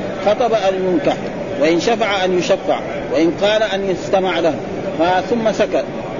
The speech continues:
ومر رجل من فقراء ابن س-، قال: "ما تقولون في هذا؟" قال: "حري إن خطب أن لا ينكح، وإن شفع أن لا يشفع، وإن ق-، وإن قال لا يستمع". فقال رسول الله: "هذا خير من ملء الأرض من مثل هذا". ملء الأرض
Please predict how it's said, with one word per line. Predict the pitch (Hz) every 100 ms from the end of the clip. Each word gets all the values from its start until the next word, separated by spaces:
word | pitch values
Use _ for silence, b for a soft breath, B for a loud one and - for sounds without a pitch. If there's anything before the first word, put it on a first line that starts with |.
| - - - 156
ومر | 185 226
رجل | 220 220 214 214
من | 202
فقراء | 190 190 196 214 190
ابن | 180
س-، | - -
قال: | 196
"ما | 185 220
تقولون | 233 202 196 202 185
في | 175 180
هذا؟" | 175 151 165 180
قال: | 202 202
"حري | 196 190 214
إن | 190 185 165 202
خطب | 202 202 208 190 - - 156
أن | 190
لا | 196
ينكح، | 185 175 147 139 - 139
وإن | 160 165
شفع | 208 208 190
أن | 190
لا | 190
يشفع، | 175 175 170 147
وإن | 135 165
ق-، | 151 - - - - -
وإن | 165
قال | 165 214 214 208
لا | 196
يستمع". | 185 196 165
فقال | 147 151 202 190 175
رسول | 170 165
الله: | 170 196
"هذا | 185 180 202
خير | 220
من | 202 180 175 180
ملء | 226 202
الأرض | 180 180 226 214
من | 208 202 - - 202
مثل | 190 180 165
هذا". | 131 120 110 - - - - - - 185
ملء | 240 233
الأرض | 190 180